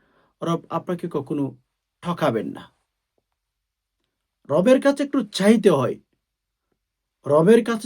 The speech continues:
যদি একটু চাইতে পারেন চাওয়ার মতো, রব তো আপনাকে দেওয়ার জন্য সব সময় সদা সর্বদা প্রস্তুত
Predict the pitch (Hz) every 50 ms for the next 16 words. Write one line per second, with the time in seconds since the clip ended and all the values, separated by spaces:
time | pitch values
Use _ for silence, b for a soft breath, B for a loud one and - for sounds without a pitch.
0 | 214 262 233 254 247 220 - 262 240 233 - - - 196 208 247 226 - 269 233
1 | - 247 247 247 233 - - 180 180 196 220 208 180 170 180 180 - 208 214 262
2 | 285 277 - _ _ _ _ _ _ _ _ _ _ _ - 139 156 170 165 -
3 | - - 143 131 - 165 160 - 160 160 143 127 135 156 180 185 165 143 135 151
4 | 143 139 131 123 123 - - 240 226 220 - - 185 180 170 151 139 - - 175
5 | 180 156 139 127 - 156 143 139 139 131 131 120 - - 294 247 214 - - 156